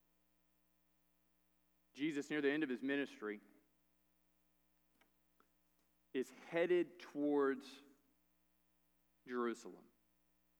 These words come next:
And people hear about his coming, and they hear that he's headed that way, and there's, there's no small amount of excitement that begins to build in the hearts of men and women that Jesus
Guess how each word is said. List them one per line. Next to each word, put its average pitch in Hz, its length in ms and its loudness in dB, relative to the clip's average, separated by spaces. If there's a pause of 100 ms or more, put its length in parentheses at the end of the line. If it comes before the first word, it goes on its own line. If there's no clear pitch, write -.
(1700)
And 139 140 -6
people 190 240 0
hear 185 280 4
about 185 260 6
his 147 180 -4 (100)
coming, 202 560 0
and 143 160 -4
they 131 140 0
hear 180 300 2
that 156 120 -2
he's 131 140 -6
headed 170 300 -2
that 143 200 2
way, 170 480 0 (640)
and 143 420 -2 (460)
there's, 151 220 0 (180)
there's 151 280 -4
no 170 260 2
small 165 380 0
amount 143 300 4
of 127 60 -4
excitement 135 640 -2
that 120 80 -8
begins 127 280 -6
to 135 60 -6
build 131 320 0
in 131 80 -2
the 120 60 -4
hearts 117 560 -4
of 113 180 -8
men 120 200 -4
and 113 160 -6
women 110 260 -8 (760)
that 110 140 -6
Jesus 123 480 0